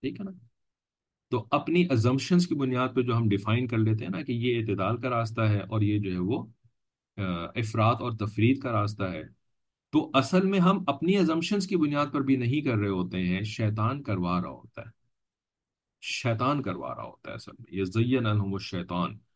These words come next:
ठीक है ना भाई, कोई रास्ता एतदाल का रास्ता नहीं था,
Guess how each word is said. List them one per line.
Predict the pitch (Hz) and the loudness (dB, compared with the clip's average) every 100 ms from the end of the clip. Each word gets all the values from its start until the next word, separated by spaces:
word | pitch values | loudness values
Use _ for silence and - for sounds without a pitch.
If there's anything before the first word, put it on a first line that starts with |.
| _ _ | _ _
ठीक | 139 | -6
है | 269 | -4
ना | |
भाई, | 269 - _ 151 180 | -6 -10 _ 2 4
कोई | 160 175 | 8 8
रास्ता | 160 147 - | 8 2 2
एतदाल | 160 151 135 139 | 0 0 0 0
का | 147 | 0
रास्ता | 147 143 - 151 | -2 -2 0 0
नहीं | 127 123 123 107 | 2 2 2 0
था, | 95 - | -2 -8